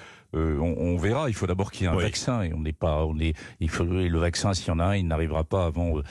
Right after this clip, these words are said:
Speaker 1: le, le, le, le printemps, je dirais, de deux mille vingt et un.
Speaker 2: Donc, pragmatisme
Speaker 1: Mais
Speaker 2: sur la
Speaker 1: bien
Speaker 2: vaccination.
Speaker 1: sûr, vous savez que,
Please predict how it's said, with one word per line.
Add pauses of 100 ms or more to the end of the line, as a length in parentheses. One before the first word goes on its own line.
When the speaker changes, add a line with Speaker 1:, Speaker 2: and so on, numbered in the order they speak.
(280)
Speaker 1:
le,
le,
le,
le
printemps,
je
dirais,
de
deux
mille
vingt
et
un.
Speaker 2:
Donc, (120)
pragmatisme
Speaker 1:
Mais
Speaker 2:
sur
la
Speaker 1:
bien
Speaker 2:
vaccination.
Speaker 1:
sûr,
vous
savez
que,